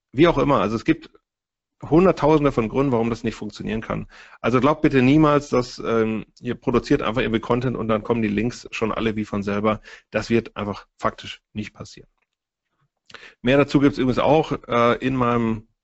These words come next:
Podcast Search Camp gibt's eine, äh, sehr schöne Folge mit dem Sascha Ebach, der seit Jahren auch an dem Thema dran ist und wir haben uns da hervorragend mal zu ausgetauscht.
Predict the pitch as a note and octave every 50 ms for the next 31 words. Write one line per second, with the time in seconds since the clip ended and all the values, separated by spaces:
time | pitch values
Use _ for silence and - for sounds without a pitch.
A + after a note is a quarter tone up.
0 | _ - - D#3 D3+ - - - C3+ B2+ C3 B2+ - - - C3+ C3+ C3+ C3 -
1 | - A#2+ A#2 A#2+ A#2+ A#2 G#2+ A2 G#2+ - - G#2+ G#2+ G#2 - - - - - A2+
2 | A2+ A2 G#2 G#2 G#2+ - - - C3+ C3+ C3+ - - A#2+ A#2 A2+ A2+ G#2+ G#2+ A2
3 | G#2 G2+ G2+ A2+ G#2+ - - G2+ - - A#2 - A#2 A#2 A2+ - - _ - -
4 | - - _ _ _ - A2+ A2+ G#2 A2+ G2+ G2 G#2 G2+ G2+ A#2 A#2+ A#2 A2 -
5 | G2+ A2 G#2+ G#2+ G#2 G2+ - - G#2+ G#2+ G2+ G2 - G#2+ G#2 G#2+ G#2+ G#2+ G#2+ -
6 | - - G2+ G2 - G#2 G2+ G#2 G#2 G2+ G2+ - - - G2 F#2+ G2 F#2+ _ _
7 | _ _ _ _ _ _ _ _ _ _ _ _ _ _ _ _ _ _ _ _
8 | - A#2+ A2+ - - C3+ B2+ A#2 A2+ A2 A2 A2+ A2+ G#2+ G2+ G#2 G2+ G#2 - -
9 | G#2 - - D#2 - - - - - - - - - - - - -